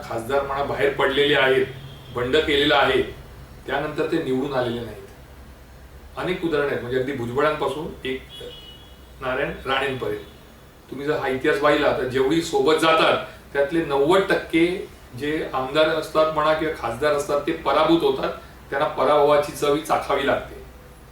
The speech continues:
आता दोन हजार चोवीस, एकनाथ शिंदे यांच्यासमोर सुरुवातीला सोबत गेले बारा खासदार,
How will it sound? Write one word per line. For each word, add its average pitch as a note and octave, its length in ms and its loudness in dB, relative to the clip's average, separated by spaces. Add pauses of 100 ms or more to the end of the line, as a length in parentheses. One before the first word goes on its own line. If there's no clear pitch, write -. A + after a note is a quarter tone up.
(100)
आता D#3+ 200 0
दोन G3+ 200 0
हजार C#3+ 240 2
चोवीस, C3 480 2 (880)
एकनाथ G3+ 320 2
शिंदे G3 380 4
यांच्यासमोर F3+ 500 2
सुरुवातीला E3 560 4 (300)
सोबत D3+ 420 0
गेले E3 220 4
बारा D3+ 440 6
खासदार, D3 420 4